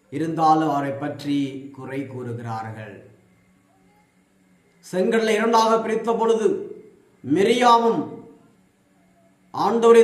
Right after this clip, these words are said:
துதித்தார் மோசேவுக்காக, அந்த அற்புதத்திற்காக. ஆனால் இப்பொழுது முறுமுறுக்கின்றார்.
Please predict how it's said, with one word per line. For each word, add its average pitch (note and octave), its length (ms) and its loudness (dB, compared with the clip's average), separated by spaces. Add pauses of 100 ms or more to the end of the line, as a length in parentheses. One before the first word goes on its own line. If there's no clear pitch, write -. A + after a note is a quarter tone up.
துதித்தார் A3+ 760 2
மோசேவுக்காக, G#3+ 960 0 (960)
அந்த D#3+ 200 -4
அற்புதத்திற்காக. G#3 1000 2 (1400)
ஆனால் D3+ 240 -4
இப்பொழுது D3+ 840 -2 (1160)
முறுமுறுக்கின்றார். A#2+ 1080 -10